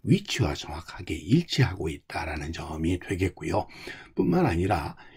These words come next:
이 독도가 우리 땅이듯이 바로 이 옥기섬이 일본 땅이라고 하는 것을 이렇게 구분해서 우리가 기억할, 확인할 수 있는 많은 지도들이 있다라는 점이 되겠습니다. 그 중에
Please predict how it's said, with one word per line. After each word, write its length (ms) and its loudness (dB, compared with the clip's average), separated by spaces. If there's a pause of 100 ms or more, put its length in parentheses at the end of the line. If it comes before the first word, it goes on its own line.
(220)
이 420 6
독도가 960 8
우리 340 4
땅이듯이 880 2
바로 220 2
이 140 6
옥기섬이 760 6
일본 460 8
땅이라고 480 4
하는 160 0
것을 300 0
이렇게 300 -2
구분해서 640 4
우리가 400 4
기억할, 380 -8 (600)
확인할 400 2
수 140 -2
있는 360 -2 (240)
많은 460 4 (920)
지도들이 520 2
있다라는 640 -2
점이 280 -4
되겠습니다. 800 -6
그 100 2
중에 320 10